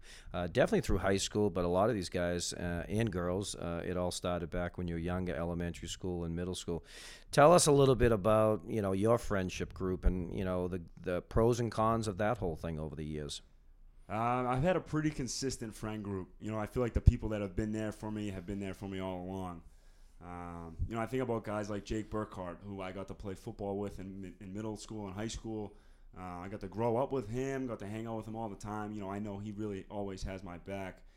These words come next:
Speaker 2: You know, you meet a lot of people through sports. Um, you know, people that I played football and basketball with over the years. I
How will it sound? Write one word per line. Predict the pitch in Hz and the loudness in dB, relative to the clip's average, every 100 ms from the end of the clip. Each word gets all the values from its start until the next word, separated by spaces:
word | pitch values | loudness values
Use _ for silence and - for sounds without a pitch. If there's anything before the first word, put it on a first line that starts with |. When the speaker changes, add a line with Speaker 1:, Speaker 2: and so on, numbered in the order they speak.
| - - | -18 -6
Speaker 2:
You | |
know, | 139 | -2
you | 143 | -2
meet | 170 | -2
a | 135 | 0
lot | 139 131 | 0 0
of | - | 0
people | 135 120 | 0 -2
through | 110 123 110 | -8 -8 -10
sports. | - 113 120 113 - - - - - - - - | -8 -4 -4 -4 -8 -14 -18 -20 -20 -20 -20 -16
Um, | 90 90 87 | -12 -12 -10
you | 107 | -10
know, | 98 | 0
people | 123 120 | 0 0
that | 113 | -6
I | |
played | 101 120 104 | -6 -8 -10
football | 120 113 107 | -12 -12 -10
and | 98 | -8
basketball | 104 110 117 107 | -8 -8 -10 -10
with | 107 104 | -10 -10
over | 101 101 | -10 -10
the | 98 | -10
years. | 104 113 110 | -8 -8 -6
I | 104 | -8